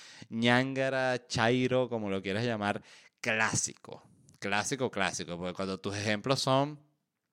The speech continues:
cómo la, la, en Cuba se ha reducido la pobreza, el analfabetismo, o sea, lo, lo de la famosa de la educación y la, la atención médica a todos los ciudadanos, que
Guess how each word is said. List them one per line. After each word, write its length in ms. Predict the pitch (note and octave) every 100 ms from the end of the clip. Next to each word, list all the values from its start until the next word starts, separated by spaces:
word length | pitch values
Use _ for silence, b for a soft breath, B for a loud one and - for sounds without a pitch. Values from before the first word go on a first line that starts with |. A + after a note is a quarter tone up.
| _ _ _ _ -
cómo 340 | A#2 G#2+ C3
la, 360 | C3 B2 A2 G2
la, 180 | G#2 G2+
en 240 | G#2 G2+
Cuba 340 | - G#2 A2
se 140 | B2+ C#3
ha 140 | A#2
reducido 540 | G2 A#2 B2 - G2 A2+
la 160 | B2+
pobreza, 720 | F#2+ F2+ F#2 A2 A2+ B2+ A#2+
el 80 | G#2+
analfabetismo, 880 | F#2+ F2 E2 F#2 E2+ - A2 A2 G#2
o 20 |
sea, 220 | F#2+ G2+
lo, 220 | F#2 F2+ E2
lo 320 | D#2 F2 F2
de 140 | E2
la 160 | E2 E2+
famosa 440 | - F2+ F2+ A2
de 60 | A2
la 100 | G#2
educación 540 | F#2+ - E2+ - G2
y 60 | G#2
la, 240 | A2+ G2+ B B B B
la 100 | G2
atención 400 | F#2+ C#3 - F#2
médica 360 | G2+ G#2+ A#2 G2+
a 20 |
todos 200 | - F2+
los 140 | A2
ciudadanos, 400 | - F#2 E2 G#2
que 240 | - E2+